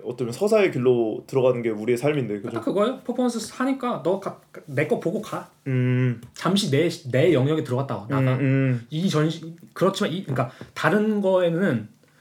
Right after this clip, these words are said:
Speaker 2: 어떤 서사는 없지만
Speaker 1: 음.
Speaker 2: 내, 어쨌든 내 걸로 들어와.
Speaker 1: 어쨌든 관람객은 자유가 있는 거네요.
Speaker 2: 네, 자유가
Speaker 1: 그래서
Speaker 2: 있는
Speaker 1: 들어갈
Speaker 2: 거죠.
Speaker 1: 수 있는 선택.
Speaker 2: 그리고 또 재밌는 게 뭐냐면 요즘에 우리가 컨템퍼러리 뭐 아트 이런 식으로 많이 얘기하잖아요.
Speaker 1: 네.
Speaker 2: 컨템퍼러리도 되게 이 공시적인 시간성을 따르고 있는 게 뭐냐면은
Speaker 1: 음.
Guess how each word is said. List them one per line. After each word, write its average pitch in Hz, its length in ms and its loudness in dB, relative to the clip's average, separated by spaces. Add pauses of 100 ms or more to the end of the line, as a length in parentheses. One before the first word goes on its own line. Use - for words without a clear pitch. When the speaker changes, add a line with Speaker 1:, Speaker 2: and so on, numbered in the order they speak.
(300)
Speaker 2:
어떤 135 280 0
서사는 185 260 0
없지만 139 300 -2
Speaker 1:
음. 127 180 2
Speaker 2:
내, 147 60 2
어쨌든 170 260 2
내 143 140 0
걸로 196 180 4
들어와. 110 300 -4
Speaker 1:
어쨌든 156 360 4
관람객은 165 520 4
자유가 131 280 4
있는 110 160 -2
거네요. 104 180 -8
Speaker 2:
네, 123 40 -2
자유가 143 280 2
Speaker 1:
그래서 110 100 -2
Speaker 2:
있는 107 40 -8
Speaker 1:
들어갈 143 220 6
Speaker 2:
거죠. 131 80 0
Speaker 1:
수 127 60 -4
있는 117 100 -6
선택. 135 300 -6 (320)
Speaker 2:
그리고 185 200 -2
또 196 120 -2
재밌는 196 320 0
게 208 80 0
뭐냐면 123 400 2
요즘에 117 180 0
우리가 113 180 -2
컨템퍼러리 220 760 0
뭐 120 140 0
아트 117 200 -4
이런 127 120 2
식으로 123 140 0
많이 110 220 -4
얘기하잖아요. 107 500 -8
Speaker 1:
네. 110 240 -2 (280)
Speaker 2:
컨템퍼러리도 220 760 2
되게 151 300 2
이 185 320 -2
공시적인 165 440 0
시간성을 196 380 0
따르고 180 220 -2
있는 156 120 0
게 147 60 0
뭐냐면은 107 680 -4
Speaker 1:
음. 107 320 -8